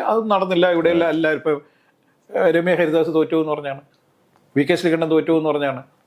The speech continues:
Speaker 1: അതുപോലെ തന്നെ ഈ കൊടിക്കുന്നിൽ സുരേഷ് തോറ്റു എന്ന് പറഞ്ഞാണ്, അവരൊക്കെ മാറ്റണം എന്ന് പറയുകയാണ്. പക്ഷെ അവരൊന്നും മാറ്റുന്നില്ല, ഇവരാരെയും മാറ്റുന്നില്ല. ഈ സിറ്റിംഗ് എം പിമാർ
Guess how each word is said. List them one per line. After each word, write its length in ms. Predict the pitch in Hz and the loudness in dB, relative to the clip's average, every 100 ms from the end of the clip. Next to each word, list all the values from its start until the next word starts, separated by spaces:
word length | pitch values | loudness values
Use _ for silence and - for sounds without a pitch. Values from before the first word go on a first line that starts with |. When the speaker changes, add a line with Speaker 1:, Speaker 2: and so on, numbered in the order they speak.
| _ | _
Speaker 1:
അതുപോലെ 260 | 143 160 160 | 0 2 2
തന്നെ 160 | 165 160 160 | 0 0 -2
ഈ 40 | 156 | 0
കൊടിക്കുന്നിൽ 380 | 151 147 165 170 | -2 0 -4 -2
സുരേഷ് 240 | 170 165 165 | 0 0 0
തോറ്റു 200 | 156 156 165 | -2 0 0
എന്ന് 80 | 156 | 0
പറഞ്ഞാണ്, 240 | 147 151 143 | -2 -2 0
അവരൊക്കെ 240 | 151 156 156 | -2 0 -2
മാറ്റണം 240 | 147 151 170 | -2 -2 -4
എന്ന് 100 | 170 | -2
പറയുകയാണ്. 360 | 160 160 147 143 _ _ | -2 -2 -4 -8 _ _
പക്ഷെ 140 | - 240 | -2 2
അവരൊന്നും 240 | 233 240 | 2 2
മാറ്റുന്നില്ല, 360 | 226 233 226 190 - _ _ _ _ _ _ _ _ _ _ _ _ _ | 0 0 -2 -2 -6 _ _ _ _ _ _ _ _ _ _ _ _ _
ഇവരാരെയും 320 | 160 196 233 233 | 2 2 2 0
മാറ്റുന്നില്ല. 340 | 226 247 175 87 78 - 127 | 0 0 -2 -4 -12 -10 -4
ഈ 40 | 127 | -2
സിറ്റിംഗ് 240 | - 123 202 | -2 -2 0
എം 60 | 202 | 0
പിമാർ 200 | 208 | 0